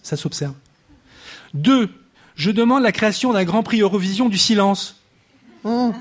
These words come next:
Speaker 1: Et avec des chansons sans parole et des musiques inaudibles. Trois, je demande la revalorisation de la minute de silence.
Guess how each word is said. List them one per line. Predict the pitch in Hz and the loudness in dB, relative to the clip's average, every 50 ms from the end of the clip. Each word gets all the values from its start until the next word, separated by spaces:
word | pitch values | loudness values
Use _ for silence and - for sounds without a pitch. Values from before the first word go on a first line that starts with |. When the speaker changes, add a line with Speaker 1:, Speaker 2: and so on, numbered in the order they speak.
| 254 185 214 - | -10 -12 -6 -4
Speaker 1:
Et | 165 208 | -2 0
avec | 175 175 170 | 0 0 0
des | 208 190 | 0 0
chansons | - 214 196 - - 240 202 | 0 0 0 0 0 -2 -2
sans | - - 269 254 | 0 0 0 0
parole | 254 - 220 196 196 202 214 247 269 240 165 | 2 2 2 2 4 4 2 2 0 -2 -4
et | 165 | -2
des | 175 185 | 0 0
musiques | 190 185 185 240 - - | 0 0 0 0 0 0
inaudibles. | 214 202 202 175 165 180 180 147 139 143 139 - - - - - - - - - - - - - - - - - - - | 0 0 0 0 0 -2 -2 -2 -4 -6 -10 -14 -18 -20 -20 -20 -20 -20 -20 -20 -20 -20 -20 -20 -20 -20 -20 -20 -12 -8
Trois, | - 160 160 196 208 240 240 233 220 - - - _ _ _ _ _ _ _ _ _ _ | -6 -4 -2 2 2 4 4 4 2 -2 -6 -18 _ _ _ _ _ _ _ _ _ _
je | - - 196 | -4 -2 -2
demande | 185 185 226 214 214 214 220 233 240 220 - - _ _ _ _ _ _ _ - | 0 2 2 4 4 4 4 2 2 0 -4 -8 _ _ _ _ _ _ _ -2
la | 170 180 202 214 214 | 0 2 2 2 2
revalorisation | 180 196 190 180 190 185 180 170 180 170 170 165 170 - - 185 190 185 180 185 - - _ _ - | 2 0 2 2 2 2 0 0 0 -2 -2 -4 -6 -4 -2 -2 -2 -2 -4 -8 -12 -20 _ _ -6
de | 143 160 | -2 0
la | 165 160 | 0 2
minute | 165 170 175 175 147 131 | 2 2 0 -2 -2 -4
de | 131 151 | -6 -6
silence. | 143 - - 143 123 117 113 - - | -6 -4 -2 -4 -4 -4 -6 -10 -16